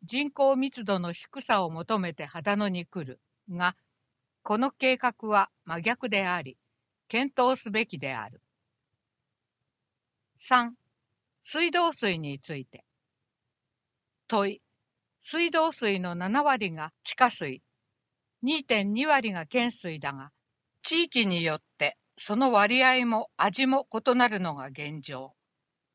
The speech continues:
県水は本当に必要なのか。答え、地下水では賄いきれない地域がある。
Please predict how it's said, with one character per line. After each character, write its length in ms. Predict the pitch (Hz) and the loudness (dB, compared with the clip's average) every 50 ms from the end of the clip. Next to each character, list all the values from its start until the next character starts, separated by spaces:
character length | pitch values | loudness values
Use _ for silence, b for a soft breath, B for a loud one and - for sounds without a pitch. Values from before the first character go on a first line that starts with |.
| _ _ _ | _ _ _
県 240 | - - 311 311 320 | -2 0 2 2 0
水 260 | - - 226 202 196 | 0 0 0 2 2
は 160 | 170 170 175 175 | 4 2 2 2
本 240 | - 247 285 294 | 2 0 0 0
当 240 | - - 294 285 285 | 0 2 2 2 4
に 160 | 254 269 262 | 2 0 -2
必 300 | - - - - - 254 | -2 -6 -14 -8 -4 0
要 240 | 240 226 220 208 202 | 2 4 4 4 4
な 160 | 196 190 170 | 2 0 -2
の 100 | 143 123 | -2 -6
か。 220 | - - - - _ _ _ _ _ _ _ _ _ _ _ _ _ _ _ _ _ _ _ _ _ _ _ _ _ _ _ _ | -12 -14 -20 -20 _ _ _ _ _ _ _ _ _ _ _ _ _ _ _ _ _ _ _ _ _ _ _ _ _ _ _ _
答 320 | - - 208 214 - 226 196 | -2 -2 0 4 6 6 6
え、 160 | - - _ _ _ _ _ _ _ _ _ _ _ _ - | 6 0 _ _ _ _ _ _ _ _ _ _ _ _ -8
地 120 | - - | -6 2
下 160 | - 320 339 | 4 4 4
水 260 | - - 294 262 240 | 4 2 0 0 0
で 140 | 190 208 190 | 2 2 4
は 140 | 180 175 165 | 4 4 2
賄 460 | 170 185 190 - 294 294 302 302 302 | 0 -2 -2 2 2 2 2 2 -2
い 80 | 294 269 | -2 -4
き 140 | - - 254 | -6 -6 -2
れ 160 | 277 285 254 | 0 0 2
な 140 | 240 208 180 | 2 0 -2
い 100 | 170 - | -4 -6
地 220 | - - 220 208 | -6 -4 -4 -4
域 220 | 202 - - 131 | -4 -8 -12 -12
が 240 | 135 123 110 104 104 | -12 -12 -12 -14 -16
あ 60 | 107 | -18
る。 140 | 113 - _ | -20 -20 _